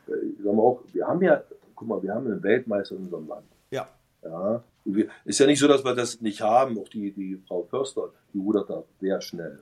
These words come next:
Speaker 1: Europameister, ja, bei der W M ebenfalls, ja, U dreiundzwanzig saustark. Ja. Ja, vielleicht müssen wir noch mal den, äh, äh, Heino fragen, wie er das macht. Ja, brauchen wir gar nicht mal ins Ausland zu gehen.
Speaker 2: Ja.
Speaker 1: Ja, das kann man ja auch machen.
Speaker 2: Ja.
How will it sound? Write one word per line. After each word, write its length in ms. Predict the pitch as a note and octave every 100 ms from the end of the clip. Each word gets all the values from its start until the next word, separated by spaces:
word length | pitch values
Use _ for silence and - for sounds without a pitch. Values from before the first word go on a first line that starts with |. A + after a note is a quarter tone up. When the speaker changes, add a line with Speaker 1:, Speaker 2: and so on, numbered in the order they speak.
| _
Speaker 1:
Europameister, 840 | E2+ E2+ G2 F#2 F2+ F2+ - F2+ - _ _
ja, 100 | - E2+
bei 120 | F2
der 160 | F2 E2+
W 120 | F2
M 280 | F#2+ F#2+ F#2 _ -
ebenfalls, 720 | G2 G2+ G2+ F#2+ F2+ F#2 - _ _
ja, 180 | F2 F2+
U 200 | G2 A2
dreiundzwanzig 640 | F#2+ F#2 F#2 G2 G2 F#2+
saustark. 600 | - F2+ F#2+ G#2 F2 F2+ - _ _ _ -
Ja. 300 | F2 F2+ G2+ - _ _ _
Ja, 240 | - - D3+
vielleicht 240 | D3+ D3+
müssen 220 | D#3+ -
wir 60 | D#3+
noch 140 | D3+
mal 160 | D3+ C#3+
den, 260 | C#3+ C#3+ C#3
äh, 380 | C3+ C3 B2+
äh, 440 | B2+ B2 A#2+ B2 B2 - _ _ G#2+ A2+
Heino 220 | C#3+ A3+ E3+
fragen, 320 | F2 E2 D#2+ _
wie 100 | F#2+
er 100 | E2
das 160 | D#2+ -
macht. 180 | - - _ _ _ _ _ _
Ja, 200 | - A2
brauchen 300 | F#2 F2+ G#2
wir 80 | G2
gar 140 | F#2+
nicht 120 | G#2 G#2
mal 440 | A2 A2 A2+ A#2+
ins 120 | A#2
Ausland 340 | A#2 D#3+ E3+ -
zu 100 | -
gehen. 160 | - -
Speaker 2:
Ja. 200 | - C3 - _ _
Speaker 1:
Ja, 180 | G#2+ G2+
das 120 | B2
kann 120 | - G#2+
man 100 | A2
ja 60 |
auch 120 | C3+
machen. 200 | - - - _ _ _
Speaker 2:
Ja. 200 | B2+ -